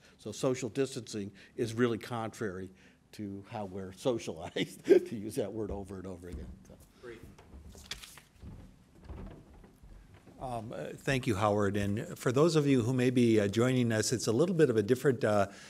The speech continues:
Speaker 2: panel discussion in that we're all maintaining social distancing, which is also making it a little bit difficult for us to talk with each other.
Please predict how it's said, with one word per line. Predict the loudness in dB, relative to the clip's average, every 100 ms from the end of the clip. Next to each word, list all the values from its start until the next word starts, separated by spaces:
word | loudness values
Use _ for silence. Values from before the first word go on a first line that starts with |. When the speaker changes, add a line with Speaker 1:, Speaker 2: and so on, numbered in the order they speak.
| -20 -18 -10
Speaker 2:
panel | 0 4 4 4
discussion | 4 4 4 4 4 0
in | 0 2
that | 2
we're | 2 4 6
all | 6
maintaining | 4 0 0 0 0 0
social | 2 2 2
distancing, | 2 2 2 0 0 0 2
which | 0 2
is | 2 6
also | 6 6 4
making | 4 2 4 4
it | 2 -2 0
a | 4
little | 6 8
bit | 6 6
difficult | 4 4 4 4
for | 6 6
us | 6
to | 2
talk | -2 2 2 2
with | 4
each | 4 6
other. | 8 8 6